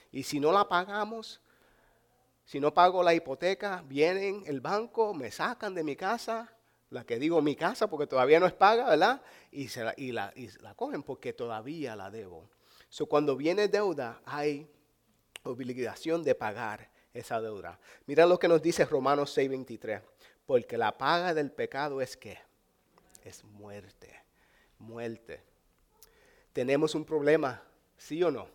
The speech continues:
Tenemos un problema grande, porque la paga del pecado es muerte, pero, eh,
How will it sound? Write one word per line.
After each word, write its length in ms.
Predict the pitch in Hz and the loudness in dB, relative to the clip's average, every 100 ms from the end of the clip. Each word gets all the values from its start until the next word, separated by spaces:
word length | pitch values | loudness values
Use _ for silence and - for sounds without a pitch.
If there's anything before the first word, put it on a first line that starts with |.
| _ _ _ _ _ _ _ _ _ - | _ _ _ _ _ _ _ _ _ -18
Tenemos 480 | 107 151 156 156 | -12 -6 -4 -4
un 100 | 160 | -6
problema 460 | 151 143 143 143 131 | -8 -10 -10 -12 -12
grande, 680 | 113 131 151 139 117 90 - _ _ - - - | -12 -14 -14 -14 -14 -16 -20 _ _ -20 -20 -6
porque 240 | 143 139 135 | -4 2 4
la 160 | 135 | 4
paga 260 | 143 170 190 | 2 -2 0
del 140 | 185 | 0
pecado 380 | 190 156 170 175 | 0 -4 -6 -12
es 120 | - | -12
muerte, 640 | 147 170 185 190 - 110 113 _ _ - _ - _ - | -6 0 0 0 -2 -4 -6 _ _ -20 _ -20 _ 2
pero, 540 | 151 143 139 - - - | 6 8 6 2 -8 -4
eh, 340 | 156 170 - | 0 0 0